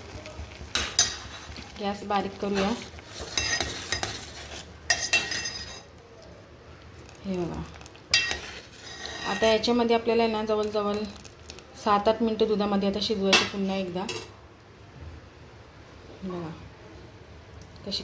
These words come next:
खीर रेडी होते आपली. आणि मस्त घी पण टाकलेलं आहे, मस्त, मस्त असा वास पण येते खीरचा. चला, आता दहा मिनटं होऊ द्या, जरा शिजू द्या अजून,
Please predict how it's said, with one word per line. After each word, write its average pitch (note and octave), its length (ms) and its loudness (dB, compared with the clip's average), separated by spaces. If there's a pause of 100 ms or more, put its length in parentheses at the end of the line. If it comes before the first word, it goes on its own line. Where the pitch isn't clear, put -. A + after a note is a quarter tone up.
खीर G#3 320 2
रेडी G3 220 2
होते G3 260 2
आपली. F#3+ 320 0 (1700)
आणि G3 200 4
मस्त G#3 420 4 (500)
घी G3+ 140 0
पण G#3+ 200 -2
टाकलेलं G3+ 420 2
आहे, G3+ 120 2
मस्त, G3 280 -2 (640)
मस्त - 200 2
असा A#3 240 8
वास G#3 320 6
पण A3+ 120 -2
येते G#3 380 0 (280)
खीरचा. F#3 420 2 (1600)
चला, F#3+ 200 4
आता F3 180 2
दहा G3+ 180 2 (120)
मिनटं G3+ 260 0
होऊ G#3 220 0
द्या, G#3 160 0
जरा G#3 220 2
शिजू G#3 260 0
द्या G#3 140 2
अजून, F#3+ 220 2